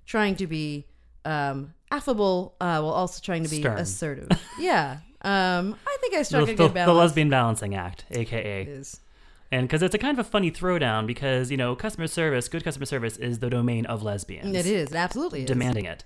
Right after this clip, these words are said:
Speaker 1: And, uh, yeah,
Speaker 2: And
Speaker 1: and
Speaker 2: providing it.
Speaker 1: And provide, I mean, I, only, you only expect
Speaker 2: Mm-hmm.
Speaker 1: what you know you can give.
Speaker 2: Mm-hmm.
Speaker 1: Um, and I s-, I know exactly how I would act in this, in the situation.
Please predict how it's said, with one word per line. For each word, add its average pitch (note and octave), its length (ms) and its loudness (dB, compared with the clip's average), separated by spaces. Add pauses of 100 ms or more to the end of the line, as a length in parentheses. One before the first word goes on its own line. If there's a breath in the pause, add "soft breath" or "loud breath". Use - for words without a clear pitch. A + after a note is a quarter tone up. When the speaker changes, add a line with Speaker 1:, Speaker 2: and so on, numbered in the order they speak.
(120)
Speaker 1:
And, A3+ 140 2
uh, - 80 -2
yeah, D4 140 -6
Speaker 2:
And A#3 80 2
Speaker 1:
and G#3 40 2
Speaker 2:
providing G#3+ 380 4
it. - 260 -10
Speaker 1:
And E4 160 -2
provide, F#4 260 2
I B3 120 2
mean, C4 120 2
I, A3 220 -2
only, B3 160 0
you A3+ 100 -2
only C4 200 0
expect - 560 -4
Speaker 2:
Mm-hmm. D#3 380 -2 (160)
Speaker 1:
what F#3 120 -2
you G3 80 2
know G3 80 4
you F3 140 2
can C#3 160 -8
give. C3+ 180 -10 (180)
Speaker 2:
Mm-hmm. A2+ 380 -2
Speaker 1:
Um, C#3 300 -4
and E3+ 120 -2
I A#3 60 2
s-, B3 140 -4
I F#3+ 240 0
know G#3 160 2
exactly G3 320 -4
how E3 80 -4
I C#3+ 80 -2
would C3+ 120 -6
act C3 200 -10
in B2+ 80 -10
this, - 160 -14
in C#3+ 160 -10
the C#3+ 60 -10
situation. - 500 -16